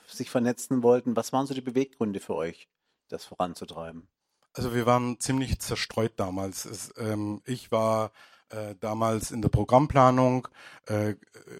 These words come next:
Speaker 2: dann, äh, gab es einen Kollegen, ähm, im L-K-W-Versuch, einen Konstrukteur, ähm,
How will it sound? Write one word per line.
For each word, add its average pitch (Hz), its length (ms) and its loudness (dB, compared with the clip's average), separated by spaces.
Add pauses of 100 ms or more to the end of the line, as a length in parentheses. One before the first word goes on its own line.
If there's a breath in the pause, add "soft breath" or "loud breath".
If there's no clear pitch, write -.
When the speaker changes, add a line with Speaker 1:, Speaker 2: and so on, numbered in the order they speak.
(280)
Speaker 2:
dann, 104 460 -2
äh, 101 280 0
gab 98 240 -2
es 104 140 -4
einen 104 240 -4
Kollegen, 107 720 -2
ähm, 98 500 -8 (140)
im 98 420 -4
L-K-W-Versuch, 120 1160 0
einen 101 420 -6
Konstrukteur, 139 960 2 (420 loud breath)
ähm, 110 420 0